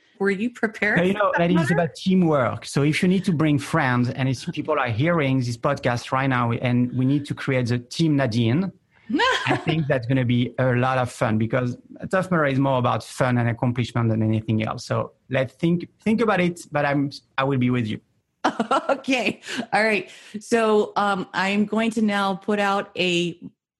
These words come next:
Speaker 1: plea and a beg for anybody who's listening. If you're my friend, <laughs> please come help me get through Tough Mudder. <laughs> Um, just shoot me a note, say you're in, and we'll create a team. And Jean, I'm gonna hold you to it. You better be there, man.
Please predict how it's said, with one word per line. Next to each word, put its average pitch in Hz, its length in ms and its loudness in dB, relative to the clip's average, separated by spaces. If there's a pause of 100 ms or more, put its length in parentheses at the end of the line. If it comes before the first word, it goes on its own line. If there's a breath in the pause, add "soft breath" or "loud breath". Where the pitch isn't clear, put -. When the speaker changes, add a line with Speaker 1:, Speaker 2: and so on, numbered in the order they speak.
(200)
Speaker 1:
plea 240 540 0
and 202 160 0
a 180 140 -6 (100)
beg 196 600 0
for - 240 -6
anybody 202 460 0
who's 196 220 0
listening. 202 400 0
If 185 120 -4
you're 190 120 2
my 185 160 0
friend, 214 720 -2
<laughs> - 20 -20
please 226 340 0
come 220 380 -2
help 202 260 0
me 185 200 0
get - 260 -4
through 180 180 -4
Tough 180 240 -4
Mudder. 156 400 -2
<laughs> 185 120 -2 (680 loud breath)
Um, 170 380 -2 (240)
just 233 180 0
shoot 254 180 -2
me 247 100 0
a - 40 2
note, 220 240 0
say 208 180 0
you're 190 180 0
in, 190 160 0
and 170 80 0
we'll 180 120 -2
create 180 440 -2
a 156 140 0
team. 151 480 -2 (260)
And 175 140 2
Jean, 196 320 0
I'm 175 100 -2
gonna 170 160 -2
hold 185 180 -2
you 180 80 -4
to 240 200 -2
it. 180 140 -2
You 170 100 -4
better 185 240 -2
be 220 120 0
there, 170 200 0
man. 156 380 -2